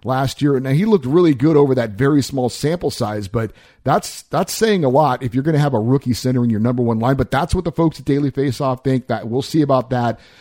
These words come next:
Uh, but Matty Beniers, the, the, the former standout at the University of Michigan, number one draft pick recently of the Kraken,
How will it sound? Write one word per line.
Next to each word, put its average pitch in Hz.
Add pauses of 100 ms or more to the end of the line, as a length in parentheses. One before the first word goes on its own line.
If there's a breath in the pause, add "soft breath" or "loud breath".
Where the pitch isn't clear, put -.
Uh, 127
but 131
Matty 175
Beniers, 160
the, 131
the, 123
the 123
former 143
standout 147
at 113
the 123
University 131
of 120
Michigan, 131
number 151
one 143
draft 123
pick 131
recently 123
of 113
the 107
Kraken, 117